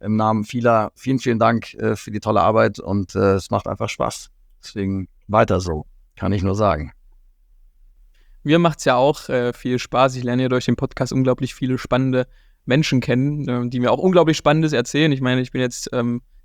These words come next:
Speaker 2: Ende zwanzig und hab einfach durch diese Gespräche so viel in so kurzer Zeit lernen können. Also ich würde sagen, auch den Podcast zu Beginn, das war, das war eine meiner, ähm, besten Entscheidungen der letzten Jahre. Tatsache.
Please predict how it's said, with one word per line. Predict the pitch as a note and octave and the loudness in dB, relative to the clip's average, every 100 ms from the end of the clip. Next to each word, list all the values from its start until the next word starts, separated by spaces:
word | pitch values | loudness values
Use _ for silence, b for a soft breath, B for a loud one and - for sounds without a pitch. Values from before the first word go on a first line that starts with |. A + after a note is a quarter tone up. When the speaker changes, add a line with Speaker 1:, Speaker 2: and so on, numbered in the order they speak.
| - | -2
Speaker 2:
Ende | D#3 E3+ D3+ | 2 4 2
zwanzig | - C3 E3 E3 D#3+ C#3+ | 2 2 2 2 0 0
und | C3 C3+ - | -2 -4 -4
hab | - - | -6 -4
einfach | C3 C3+ | -4 -2
durch | - B2+ | -4 -4
diese | C3 C3 | -4 -2
Gespräche | C#3 - B2+ - | -4 -4 -6 -6
so | C3 C3 E3 F#3 | -4 0 4 2
viel | - E3 D#3+ | 2 -2 -2
in | C3+ | 0
so | B2+ | -2
kurzer | C#3 C#3+ C#3 | -2 -2 -2
Zeit | C3 C3 C3 | -2 -2 -2
lernen | C#3 C#3 | -2 -2
können. | - C#3 | 0 0
Also | B2+ | 0
ich | C3+ | 2
würde | E3 | 2
sagen, | D#3+ D#3+ E3 | 4 4 2
auch | E3+ - - _ _ _ - - | 0 -4 -14 _ _ _ -14 -2
den | D3 | 0
Podcast | C#3+ - - F#3 F3+ - | 2 0 2 0 0 -6
zu | E3 | -4
Beginn, | C#3+ D#3 F3 | 0 2 2
das | D#3+ - | 0 -2
war, | D3 D3+ D#3 - - _ - - - - | 0 0 -2 -8 -20 _ -20 -20 -20 -12
das | C3 - | -4 0
war | - | 4
eine | G#3 | 4
meiner, | G#3+ G3+ G3 G3 G3+ | 6 4 4 2 2
ähm, | F3 F3+ F3+ F#3 F#3 F3+ | 0 0 -2 -4 -8 -2
besten | G3+ - G3+ | -2 0 -2
Entscheidungen | G3 - G3+ G3+ G3 F#3+ | -2 2 4 4 2 2
der | F#3 | 2
letzten | F3 - - | 2 -2 -2
Jahre. | B2 A2 - - - | -2 -2 -4 -12 -8
Tatsache. | - - - - | -4 -4 -4 -6